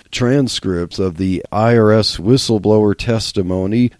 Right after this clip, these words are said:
to the court that would hear Hunter Biden's plea deal. He submitted as an amicus brief and basically was saying, um,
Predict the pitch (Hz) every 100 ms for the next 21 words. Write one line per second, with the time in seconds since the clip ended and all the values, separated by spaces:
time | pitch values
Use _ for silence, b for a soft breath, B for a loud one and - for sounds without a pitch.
0 | - - 196 190 165 127 120 127 - 175
1 | 165 139 139 - 113 107 104 98 95 110
2 | 101 101 98 104 101 87 80 80 85 90
3 | 95 90 - - - 110 135 156 113 98
4 | - 131 B B B B 87 82 113 135
5 | 185 165 139 127 127 123 107 117 127 120
6 | 123 104 101 147 175 120 117 - 113 107
7 | 101 98 92 - 101 113 117 - 104 101
8 | 98 98 - 104 98 95 92 - 131 151
9 | 139 131